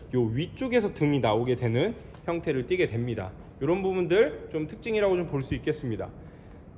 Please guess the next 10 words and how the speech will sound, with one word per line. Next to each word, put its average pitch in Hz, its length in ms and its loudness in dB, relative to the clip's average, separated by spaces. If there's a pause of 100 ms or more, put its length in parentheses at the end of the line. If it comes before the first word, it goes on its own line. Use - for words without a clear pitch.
(240)
화이트 294 380 8
컬러에서는 233 720 8
블랙 175 300 6
베젤이 196 640 8
들어가다 160 480 8
보면 131 600 4
이런 170 240 6
식으로 180 300 2
좀 170 180 2
어둡게 156 800 4